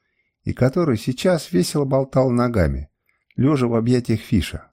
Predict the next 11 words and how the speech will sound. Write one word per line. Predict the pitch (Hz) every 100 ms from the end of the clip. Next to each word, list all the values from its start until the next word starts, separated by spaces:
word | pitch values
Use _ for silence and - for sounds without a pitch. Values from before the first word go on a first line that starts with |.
| _
такого | - 185 202 143
же | 135
раба | 139 131 82 67
с | -
полоской | 120 127 - 101
металла | 101 - 98 95
на | 85 95
шее, | - 180 101 76 - _ _ _ _
как | - 208
она | 180 156 117
сама. | - 98 60